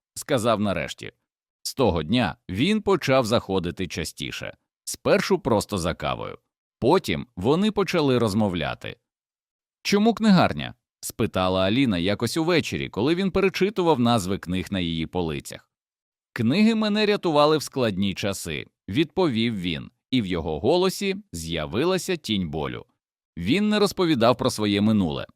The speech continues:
але вона відчувала, у нього теж були свої рани.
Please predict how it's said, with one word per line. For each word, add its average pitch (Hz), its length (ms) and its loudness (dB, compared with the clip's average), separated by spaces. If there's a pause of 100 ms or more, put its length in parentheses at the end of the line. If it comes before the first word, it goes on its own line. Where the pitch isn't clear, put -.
(120)
але 98 320 2
вона 117 460 2 (200)
відчувала, 110 840 2 (300)
у 190 100 4
нього 226 240 6
теж 165 260 4
були 120 280 2
свої 90 320 0
рани. 64 360 -2